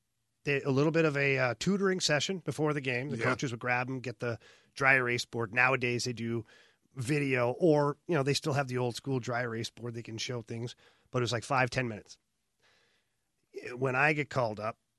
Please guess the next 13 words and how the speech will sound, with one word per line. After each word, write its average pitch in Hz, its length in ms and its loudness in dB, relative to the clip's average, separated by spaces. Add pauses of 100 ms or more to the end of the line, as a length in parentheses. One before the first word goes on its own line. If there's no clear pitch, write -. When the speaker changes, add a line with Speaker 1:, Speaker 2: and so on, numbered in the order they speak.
Speaker 1:
way 120 180 -4
back 107 300 -8
when, 185 380 0
and 110 260 -10
we 113 100 -10
were 110 140 -8
running 120 280 -2
different 110 300 -6
systems 185 500 -4
and 107 100 -12
things 135 180 -4
like 113 140 -8
that, 147 220 -4